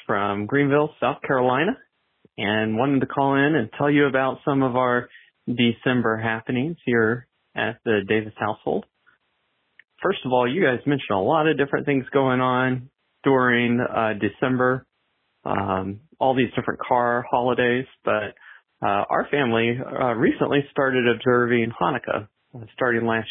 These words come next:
year. Um, we're not practicing Jews,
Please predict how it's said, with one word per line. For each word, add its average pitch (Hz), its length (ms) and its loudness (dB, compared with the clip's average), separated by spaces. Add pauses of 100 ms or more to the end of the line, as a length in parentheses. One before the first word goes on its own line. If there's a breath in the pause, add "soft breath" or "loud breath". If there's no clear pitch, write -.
year. - 300 -4 (580)
Um, 104 320 -2
we're 127 380 0 (460)
not 135 320 -2
practicing 117 680 -4
Jews, 139 300 4